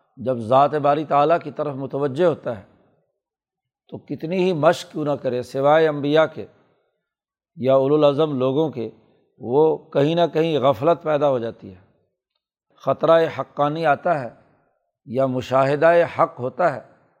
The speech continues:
تو کچھ لمحوں کے لیے ہوتا ہے، جی، جیسے برق بارقن،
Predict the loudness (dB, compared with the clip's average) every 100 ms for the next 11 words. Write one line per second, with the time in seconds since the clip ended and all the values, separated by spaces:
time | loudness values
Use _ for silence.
0 | _ _ _ _ -14 -8 -8 -4 -2 0
1 | 2 0 -2 -2 -2 -4 -10 -14 _ _
2 | _ _ _ _ -18 -16 -16 -10 -8 -6
3 | -6 -2 0 0 0 0 4 4 2 -2
4 | -8